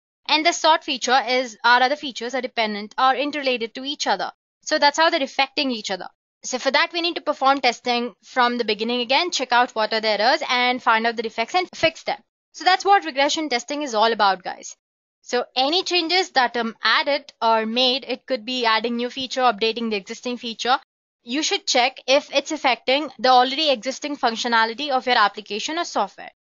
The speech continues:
That's what regression testing is all about. So that's all with the demo. Let's move on to the next part.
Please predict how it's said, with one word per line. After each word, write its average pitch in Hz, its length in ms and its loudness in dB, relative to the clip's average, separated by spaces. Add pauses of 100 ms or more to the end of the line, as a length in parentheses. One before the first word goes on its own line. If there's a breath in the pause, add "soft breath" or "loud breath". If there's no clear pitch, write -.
(120)
That's 277 200 0
what 302 220 2
regression 233 460 -2
testing 202 340 -8
is 247 120 -4
all 196 180 2
about. - 340 -8 (600)
So 277 140 -2
that's 277 240 2
all 359 220 6
with 392 120 -2
the 311 80 0
demo. 254 360 2 (440)
Let's 392 200 -2
move 302 120 0
on 294 160 4
to 311 80 -6
the 277 80 -2
next 247 260 -6
part. 196 360 -2